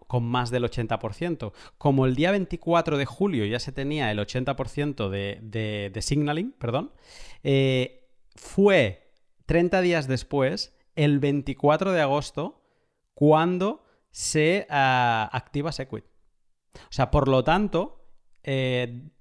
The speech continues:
al menos por como yo he entendido la historia, y si alguien que nos escucha, eh, entiende que es distinto, pues que por favor me lo haga saber, pero, eh, mm, da la sensación que quien al final fuerza la activación de Segwit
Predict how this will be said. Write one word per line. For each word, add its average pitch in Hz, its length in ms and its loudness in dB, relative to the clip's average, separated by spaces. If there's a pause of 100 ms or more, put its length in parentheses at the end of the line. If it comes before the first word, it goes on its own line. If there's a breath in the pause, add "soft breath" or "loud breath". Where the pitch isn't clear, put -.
(120)
al 127 160 2
menos 165 440 2
por 117 200 -2
como 131 300 0
yo 127 180 0
he 143 40 2
entendido 147 500 0
la 127 80 2
historia, 143 560 -2
y 131 120 -2
si 123 180 -6
alguien 120 240 -4
que - 80 -12
nos 117 120 -6
escucha, 120 580 -4 (260 soft breath)
eh, 110 680 -2
entiende 120 400 -2
que 120 120 -6
es 110 100 -6
distinto, 127 500 -4
pues 117 200 -6
que 110 160 -6
por 107 100 -12
favor 110 320 -6
me 110 160 -6
lo 107 140 -2
haga 110 160 -2
saber, 110 340 -4 (380 loud breath)
pero, 123 500 0
eh, 131 460 -6 (120)
mm, 123 380 -10
da 139 120 2
la 175 60 4
sensación 190 400 -2
que 156 140 -8
quien 139 220 -2
al 131 100 0
final 143 320 -2
fuerza 185 520 0
la 147 60 0
activación 135 520 -4
de 135 80 -8
Segwit 139 540 -6